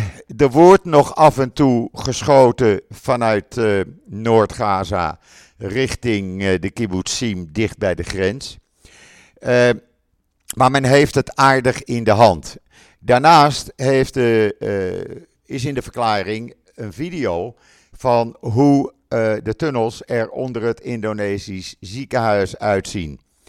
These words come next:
Dan kan je precies zien hoe dat is ingedeeld. Eh, daarnaast, eh, een foto van de gisteren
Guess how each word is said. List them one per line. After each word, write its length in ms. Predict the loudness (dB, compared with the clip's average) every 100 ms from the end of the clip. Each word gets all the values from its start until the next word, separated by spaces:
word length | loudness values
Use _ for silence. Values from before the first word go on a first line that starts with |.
| _ _ _ _
Dan 120 | -2
kan 100 | -2
je 80 | 0
precies 440 | -4 -8 -8 -8
zien 220 | -8 -6
hoe 120 | -4
dat 180 | -4 -4
is 160 | -6 -10
ingedeeld. 840 | -10 -12 -10 -6 -2 0 -2 -6 -20 _ _ _ _ _
Eh, 520 | _ -6 -2 0 0 -2 -6 _ _ _ _
daarnaast, 760 | -4 -2 2 0 0 -6 -14 -20 -8
eh, 760 | -4 -2 -2 -2 -2 -2 -4
een 1120 | -8 -16 _ _ _ _ _ _ _ _ -10
foto 640 | 0 2 2 0 -2 -4 -12
van 280 | -6 -6 -6
de 80 |
gisteren 580 | -8 -8 -8 -6 -6 -8